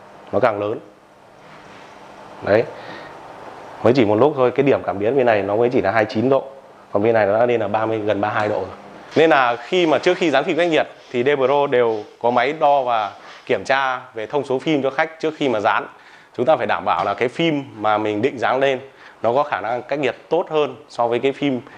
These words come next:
mà mình sắp lột ra ở trên xe thì mình mới dán. Chứ không chúng ta bỏ tiền ra mà lại không mát hơn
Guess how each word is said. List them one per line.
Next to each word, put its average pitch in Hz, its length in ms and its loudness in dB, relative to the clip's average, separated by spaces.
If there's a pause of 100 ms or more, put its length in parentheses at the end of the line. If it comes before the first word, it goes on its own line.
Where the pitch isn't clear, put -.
(340)
mà 110 180 2
mình 101 400 -2
sắp 165 240 0
lột 113 160 -2
ra 117 80 0
ở 107 140 -2
trên 117 140 -6
xe 117 260 -4 (340)
thì 113 100 0
mình 107 180 0
mới 117 120 2
dán. 110 220 0 (340)
Chứ 135 100 -2
không 131 220 -2
chúng 120 120 -4
ta 131 80 2
bỏ 110 160 0
tiền 101 200 0
ra 113 200 2
mà 101 120 -6
lại 95 180 -6
không 127 320 -4 (500)
mát 151 220 0
hơn 143 260 -4